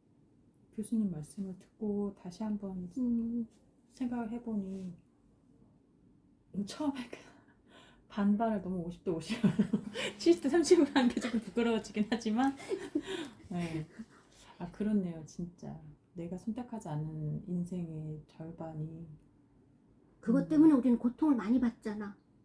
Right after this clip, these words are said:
Speaker 1: 그쵸.
Speaker 2: 나도 모르게 사실은 그런 것들이 나의 발목을 잡는 것들이 사실 많거든.
Speaker 1: 네, 맞아요.
Speaker 2: 어.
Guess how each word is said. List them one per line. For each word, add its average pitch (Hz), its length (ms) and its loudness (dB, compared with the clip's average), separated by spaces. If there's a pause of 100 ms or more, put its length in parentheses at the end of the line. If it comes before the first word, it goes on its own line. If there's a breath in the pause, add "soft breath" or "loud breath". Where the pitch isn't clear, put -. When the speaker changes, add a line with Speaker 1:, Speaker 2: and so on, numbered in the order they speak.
Speaker 1:
그쵸. 185 460 -12 (160)
Speaker 2:
나도 277 240 6
모르게 226 600 8
사실은 226 480 -2
그런 277 260 8
것들이 233 420 2
나의 208 280 -4
발목을 226 400 2
잡는 214 280 0
것들이 208 360 -6
사실 226 320 -6
많거든. 233 680 -6
Speaker 1:
네, 185 400 -4 (300)
맞아요. 175 340 -12 (200)
Speaker 2:
어. 220 340 -2